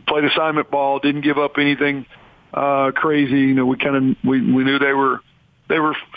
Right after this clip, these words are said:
struggling to, to put an offense on the field that,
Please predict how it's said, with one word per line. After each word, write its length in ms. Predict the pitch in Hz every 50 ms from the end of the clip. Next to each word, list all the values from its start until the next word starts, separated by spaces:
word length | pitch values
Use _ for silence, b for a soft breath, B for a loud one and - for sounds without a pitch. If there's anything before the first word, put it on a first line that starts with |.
| - -
struggling 600 | - - 170 156 151 160 151 147 143 135 143 - - -
to, 280 | - 147 143 139 131 - - -
to 140 | 143 135
put 220 | 127 - - 160 143
an 120 | 143 135
offense 340 | 143 139 139 - 147 139 127
on 120 | - 139 139
the 60 | 131
field 360 | - - 143 143 143 139 135
that, 200 | 131 131 135 -